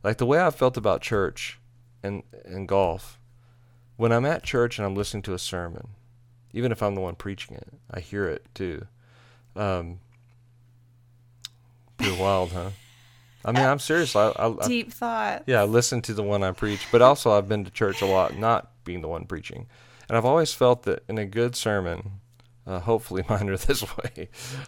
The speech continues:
Speaker 1: I don't know, but in a good sermon, it almost feels like time stops and you're just in another world.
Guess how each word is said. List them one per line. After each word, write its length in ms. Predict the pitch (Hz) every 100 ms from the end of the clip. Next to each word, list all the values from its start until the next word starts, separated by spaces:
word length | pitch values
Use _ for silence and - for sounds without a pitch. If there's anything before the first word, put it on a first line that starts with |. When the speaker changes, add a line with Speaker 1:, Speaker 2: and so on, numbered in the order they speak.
| -
Speaker 1:
I 120 | 90
don't 220 | 95 62
know, 320 | 101 127 82 - 139 135 113 -
but 200 | 107 107
in 100 | 113
a 60 |
good 240 | 104 131 135
sermon, 440 | - 139 131 104
it 60 | -
almost 320 | 110 135 123
feels 200 | 127 110
like 220 | 110 65
time 320 | - 110 110 120
stops 520 | - 123 127 - -
and 100 | 98
you're 100 | 95
just 240 | 98 -
in 80 | 104
another 260 | 95 101 95
world. 520 | 90 90 101 113